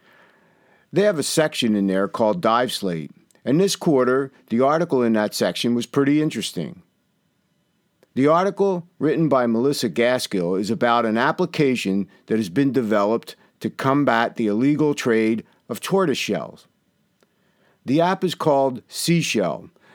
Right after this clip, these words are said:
and that's S E E Shell, and it was developed by a nonprofit organization called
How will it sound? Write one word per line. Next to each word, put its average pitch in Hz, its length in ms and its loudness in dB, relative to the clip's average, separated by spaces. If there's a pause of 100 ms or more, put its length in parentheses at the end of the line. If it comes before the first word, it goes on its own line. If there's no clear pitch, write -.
and 113 100 -2
that's 139 320 -2 (180)
S 160 300 0
E 151 400 -2
E 135 300 2
Shell, 85 560 -2 (560)
and 160 200 0
it 165 40 2
was 156 120 0
developed 156 720 0
by 135 140 4
a 123 80 2
nonprofit 143 800 0
organization 98 960 -2 (320)
called 110 340 -2